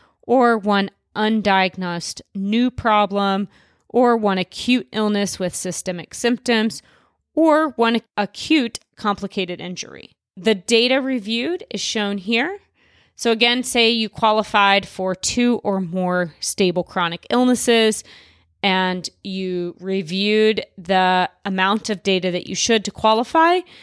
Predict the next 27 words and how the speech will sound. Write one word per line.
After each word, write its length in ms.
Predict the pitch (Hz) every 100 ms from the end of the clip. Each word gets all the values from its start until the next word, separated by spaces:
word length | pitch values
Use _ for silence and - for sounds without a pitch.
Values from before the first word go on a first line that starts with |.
| - _
then 220 | - 220 208
that 180 | 208
is 260 | 208 202 - - _ _ _
two 400 | - 269 277 285 -
of 320 | 220 196 190 _ -
the 200 | 208 190
three 320 | 208 208 214
columns, 520 | - 208 180 180 185
so 120 | -
you 180 | 202 196
count 420 | - - 202 196
as 120 | 190
a 80 | 190
level 260 | 185 175 175
four 240 | - 180
exam 540 | - - 220 202 180 - - _ _
without 640 | 214 - - 233 233 -
needing 580 | 226 214 226 202 185 180
the 140 | 175 175
risk 440 | 202 233 - -
of 160 | 190 170
a 60 |
patient 500 | - 185 170 180 -
to 100 | -
come 260 | - 190 175
into 220 | 165 -
play. 420 | - 185 - 165